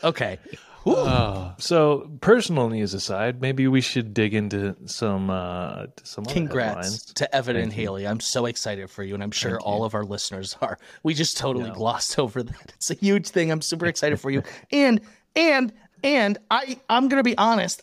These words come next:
Speaker 1: I think it's gonna take Two Dudes Watch Cartoons to the next level. I really is. I, I really think it
Speaker 2: Mm.
Speaker 1: is. We're gonna have, like, such an unbiased front row seat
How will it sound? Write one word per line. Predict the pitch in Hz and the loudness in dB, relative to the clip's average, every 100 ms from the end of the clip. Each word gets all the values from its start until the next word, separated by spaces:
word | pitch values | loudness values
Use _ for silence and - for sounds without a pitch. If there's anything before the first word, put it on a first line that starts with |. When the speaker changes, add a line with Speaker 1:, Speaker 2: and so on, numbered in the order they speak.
| _ - | _ -12
Speaker 1:
I | 208 302 | -2 0
think | - 240 247 | 2 2 2
it's | 226 - | 0 0
gonna | 220 208 | 2 2
take | 208 214 - | 0 -2 -4
Two | - 202 | 0 0
Dudes | 180 190 160 | 2 0 2
Watch | 165 160 | 0 0
Cartoons | - 160 131 160 147 143 | 0 0 2 -2 -2 -4
to | 143 | -2
the | 135 | 0
next | 131 123 - | 0 -4 -4
level. | 120 101 87 - _ _ _ _ 180 | -4 -4 -10 -14 _ _ _ _ -2
I | |
really | 185 196 233 202 175 | 2 4 6 6 6
is. | 131 107 | 4 2
I, | 107 190 190 | 0 2 4
I | 208 214 208 | 4 4 2
really | 165 170 226 214 202 | 0 2 4 6 4
think | 165 156 | 2 2
it | 139 | 0
Speaker 2:
Mm. | 117 | -2
Speaker 1:
is. | 120 | -4
We're | 151 | -2
gonna | 196 208 | 2 4
have, | 240 240 202 208 _ _ _ | 4 4 2 -2 _ _ _
like, | 190 190 | -2 0
such | - 190 214 240 | -2 0 2 2
an | 214 - _ | 2 0 _
unbiased | 185 226 214 160 - 165 226 214 208 - - - _ | 2 6 4 4 0 2 2 2 2 -2 -6 -8 _
front | - 180 254 233 | -8 0 0 0
row | 190 220 226 | 2 4 4
seat | 214 - 220 285 | 2 0 -2 -2